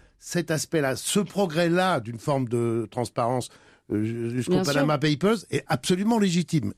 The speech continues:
Speaker 1: Et
Speaker 2: Oui.
Speaker 1: puis le même mot recouvre quelque chose de totalement différent, pardon d'être pour une fois un tout petit peu long, qui est, euh, l'abolition de la distinction public-privé, le droit de tout révéler sur la vie des gens,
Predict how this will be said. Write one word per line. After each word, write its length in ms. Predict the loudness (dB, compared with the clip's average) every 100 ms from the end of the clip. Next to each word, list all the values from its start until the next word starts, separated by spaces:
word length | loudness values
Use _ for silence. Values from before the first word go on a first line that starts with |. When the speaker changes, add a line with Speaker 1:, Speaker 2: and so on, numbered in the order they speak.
| -4
Speaker 1:
Et 60 |
Speaker 2:
Oui. 80 | 2
Speaker 1:
puis 100 | 4
le 140 | 4
même 260 | 4 4 4
mot 460 | 4 4 4 0 -4 _ -20 _
recouvre 360 | -2 0 0 0
quelque 260 | -2 -4 -2
chose 240 | 0 0
de 140 | 0
totalement 480 | 0 -2 0 2 2
différent, 400 | 0 0 2 2
pardon 340 | -2 -8 -10 -10
d'être 240 | -12 -12 _
pour 140 | -20
une 40 | -12
fois 120 | -8
un 20 |
tout 140 | -8
petit 120 | -8 0
peu 100 | 0
long, 100 | 0 -8 -16
qui 180 | 0 2
est, 160 | 2 -4 -16 -4
euh, 180 | 0 2
l'abolition 760 | 2 2 2 2 2 2 0 2
de 40 |
la 80 | 0
distinction 500 | -2 -4 -2 0 0
public-privé, 840 | 0 0 0 -2 -2 -2 2 2 2
le 120 | 0
droit 180 | -2 -2
de 40 | 2
tout 120 | 2
révéler 460 | 2 0 0 0 0
sur 160 | -2 -2
la 80 | -2
vie 140 | -2
des 100 | 0
gens, 160 | 0